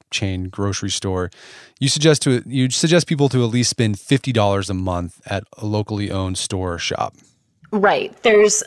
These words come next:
Speaker 2: um, there's this idea, i-, it's called the three fifty Project. And,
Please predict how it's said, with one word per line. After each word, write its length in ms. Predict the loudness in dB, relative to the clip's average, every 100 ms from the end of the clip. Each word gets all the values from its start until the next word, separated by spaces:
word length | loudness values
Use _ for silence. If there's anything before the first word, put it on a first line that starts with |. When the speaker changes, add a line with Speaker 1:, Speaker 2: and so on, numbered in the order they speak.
| -2
Speaker 2:
um, 340 | 0 0 -4 -14 _ _ -10
there's 400 | -2 0 0 -2
this 160 | 0
idea, 520 | 0 2 2 4 4
i-, 180 | 4 2 0
it's 160 | -6
called 160 | -2 0
the 100 | 0
three 420 | -4 -6 -2 -4
fifty 360 | -4 -8 -6 -12
Project. 580 | -6 -4 -4 -8 -10 -6
And, 400 | -4 -2 -4 -8